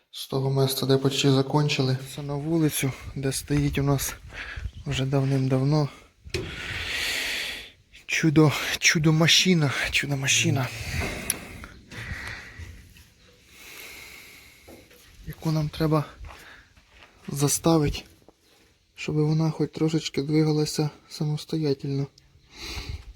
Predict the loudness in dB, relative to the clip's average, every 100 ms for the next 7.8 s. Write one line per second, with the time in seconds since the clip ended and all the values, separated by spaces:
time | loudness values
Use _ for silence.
0 | -14 -6 -2 -2 -2 -6 -18 -20 -20 -20
1 | _ _ -20 -20 -20 _ _ -4 -2 2
2 | 2 2 2 0 0 0 2 0 -2 _
3 | _ _ -20 -20 -20 -20 _ _ _ _
4 | _ -6 -2 0 2 2 2 2 2 2
5 | 0 -2 -4 -2 -2 -4 -20 _ _ _
6 | _ _ -20 -20 -20 -20 -20 _ -4 2
7 | 4 4 4 4 4 2 0 -4